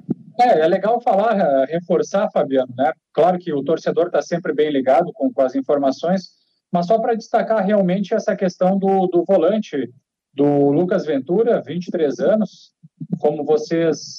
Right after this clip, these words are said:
eh, como eu já coloquei na matéria também, jogador aí que deve, eh, ser anunciado pelo Avaí a qualquer momento, chegando aí em Florianópolis nesse começo de semana, e as informações da Rádio Itatiaia,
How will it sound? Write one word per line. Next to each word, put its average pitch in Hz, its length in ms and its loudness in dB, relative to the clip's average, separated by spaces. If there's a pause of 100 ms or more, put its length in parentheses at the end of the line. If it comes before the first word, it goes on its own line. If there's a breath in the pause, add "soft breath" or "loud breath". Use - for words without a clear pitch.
eh, 123 340 0
como 135 760 -2
eu 127 40 -8
já 151 140 2
coloquei 151 320 0
na 156 140 0
matéria 151 480 0
também, 147 420 -2 (400)
jogador 156 420 2
aí 156 140 0
que 139 600 -2
deve, 147 560 0 (400)
eh, 117 180 2
ser 175 240 0
anunciado 180 760 -2
pelo 202 280 2
Avaí 165 440 2
a 185 120 0
qualquer 160 380 0
momento, 185 640 -2 (440)
chegando 156 540 0
aí 151 380 -2
em 151 220 -8
Florianópolis 151 640 0
nesse 143 220 -6
começo 143 400 -6
de 113 120 -20
semana, 190 600 0 (420)
e 147 60 0
as 151 220 2
informações 160 640 -4
da 147 160 0
Rádio 151 320 -2
Itatiaia, 143 840 -2